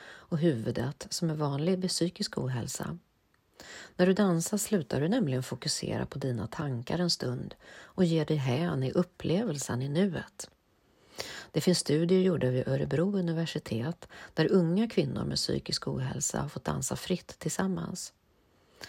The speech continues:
Att unga tonårstjejer mår dåligt psykiskt, vilket är väldigt vanligt idag, tar negativa upprepande tankar kring prestation,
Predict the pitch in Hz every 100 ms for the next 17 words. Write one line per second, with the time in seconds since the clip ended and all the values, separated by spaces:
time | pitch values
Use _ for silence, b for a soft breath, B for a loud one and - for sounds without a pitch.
0 | B B 180 196 175 160 185 - 147 131
1 | - - - - 147 147 151 139 - 151
2 | - - 139 - - 143 - B B B
3 | - 156 151 147 139 131 156 156 156 185
4 | 214 - - 160 B B B - 147 135
5 | 151 151 139 131 135 139 - - 127 -
6 | 143 139 - 143 127 139 - 143 147 160
7 | 147 - - 147 - 110 120 139 147